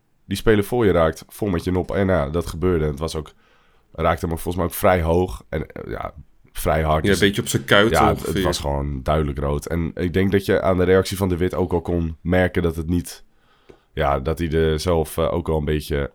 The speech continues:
Speaker 2: Hij werd er zelf niet echt boos om, volgens mij. Hij
Speaker 1: Nee.
Speaker 2: was meer teleurgesteld en
Speaker 1: Nee, hij
Speaker 2: shit
Speaker 1: dacht gewoon van,
Speaker 2: en
Speaker 1: "Kut, wat heb ik
Speaker 2: liep
Speaker 1: gedaan?"
Speaker 2: weg.
Speaker 1: In plaats van, "Wat doet die scheids nou?"
Speaker 2: Exact. Dus, maar ja, uiteindelijk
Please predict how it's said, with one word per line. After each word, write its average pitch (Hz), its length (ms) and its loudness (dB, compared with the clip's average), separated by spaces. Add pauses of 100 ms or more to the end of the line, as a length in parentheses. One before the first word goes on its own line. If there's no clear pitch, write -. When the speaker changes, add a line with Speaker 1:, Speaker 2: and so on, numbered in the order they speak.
(260)
Speaker 2:
Hij 104 160 2
werd 110 160 8
er 117 60 0
zelf 117 240 4
niet 110 160 0
echt 92 120 -4
boos 104 260 4
om, 92 120 -4
volgens 87 280 -6
mij. 85 200 -2
Hij 90 180 2
Speaker 1:
Nee. 98 160 6
Speaker 2:
was 82 100 2
meer 101 180 2
teleurgesteld 101 760 2
en 98 160 2
Speaker 1:
Nee, 92 100 -2
hij 104 160 4
Speaker 2:
shit - 80 6
Speaker 1:
dacht 85 120 2
gewoon 85 160 -2
van, 95 80 0
Speaker 2:
en 87 80 0
Speaker 1:
"Kut, 87 200 4
wat - 60 -8
heb 80 40 -4
ik 78 120 -6
Speaker 2:
liep 92 60 2
Speaker 1:
gedaan?" 82 160 0
Speaker 2:
weg. 87 260 -2
Speaker 1:
In 71 80 -14
plaats 80 260 -2
van, 76 300 -4
"Wat 76 120 -4
doet 85 80 -4
die 78 100 -4
scheids 78 320 -2
nou?" 73 200 -6 (880)
Speaker 2:
Exact. - 560 -6
Dus, - 580 -8
maar 95 180 -2
ja, 73 220 -2
uiteindelijk 101 680 -2